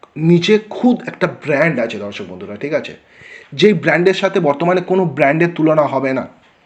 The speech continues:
সামান্য লাক্ষাদ্বীপ দেখলেন, ম-, মালদ্বীপ আর লাক্ষাদ্বীপটাকে নিয়ে, মালদ্বীপ কেমনভাবে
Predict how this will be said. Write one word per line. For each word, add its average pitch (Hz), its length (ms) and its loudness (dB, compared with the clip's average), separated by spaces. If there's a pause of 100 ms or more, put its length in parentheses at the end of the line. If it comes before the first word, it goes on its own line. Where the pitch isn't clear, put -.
(160)
সামান্য 156 440 0
লাক্ষাদ্বীপ 170 500 2
দেখলেন, 180 380 0
ম-, 131 280 -2
মালদ্বীপ 135 420 0
আর 143 80 4
লাক্ষাদ্বীপটাকে 143 600 -2
নিয়ে, 143 220 -6 (1200)
মালদ্বীপ 180 500 2
কেমনভাবে 202 520 4